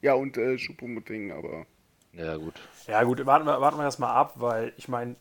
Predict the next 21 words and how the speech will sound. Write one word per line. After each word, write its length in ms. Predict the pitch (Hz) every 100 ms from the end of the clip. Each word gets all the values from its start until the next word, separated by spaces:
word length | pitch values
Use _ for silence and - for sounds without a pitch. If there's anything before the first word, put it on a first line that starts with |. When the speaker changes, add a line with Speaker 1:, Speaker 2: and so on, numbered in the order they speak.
| - 107
Speaker 3:
ja, 480 | 107 135 156 160 - _
Boniface 1000 | - - 113 123 135 123 - 120 113 -
wird 220 | 113 -
wahrscheinlich 720 | 123 117 - 113 139 131 127
zum 140 | - 127
Afrika 400 | 123 - 123 113
Cup 280 | - 110 -
fahren. 520 | - 117 139 156 185 - - - _ -
Allerdings 360 | 123 123 117 117
muss 100 | 139
man 80 | 127
natürlich 240 | 131 131
auch 80 | 120
sagen, 300 | 117 127 120
dass 140 | 117
Nigeria 720 | 120 113 117 123 127 123 120 -
vorne 460 | - 123 127 123
in 60 | 117
der 100 | 123
Offensive 540 | 123 135 117 123 117
schon, 440 | - 123 120 113